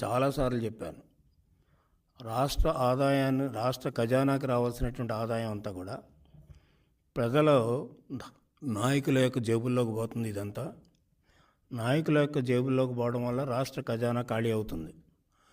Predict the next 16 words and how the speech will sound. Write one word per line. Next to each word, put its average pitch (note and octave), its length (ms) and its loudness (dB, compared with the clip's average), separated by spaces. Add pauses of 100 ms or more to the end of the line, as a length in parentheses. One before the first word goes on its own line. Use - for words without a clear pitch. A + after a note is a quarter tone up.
(340)
రాష్ట్ర C#3 440 2
ఖజానా C#3+ 460 2
ఖాళీ B2+ 300 2
అవడం B2 300 2
వల్ల A#2+ 180 0 (1080)
ఉన్నటువంటి D3 720 2 (1300)
రిక్వైర్‌మెంట్స్ C3+ 760 4
మీట్ B2 280 6
అవ్వాలంటే A#2+ 540 2 (960)
ఖజానా C3+ 440 2
జీరో B2+ 440 4
అన్నప్పుడు A#2+ 420 -2
చాలా A#2 180 0
కష్టం. G#2 420 -6 (280)
అప్పుడు C#3+ 300 -6
అప్పులకు C3+ 580 -2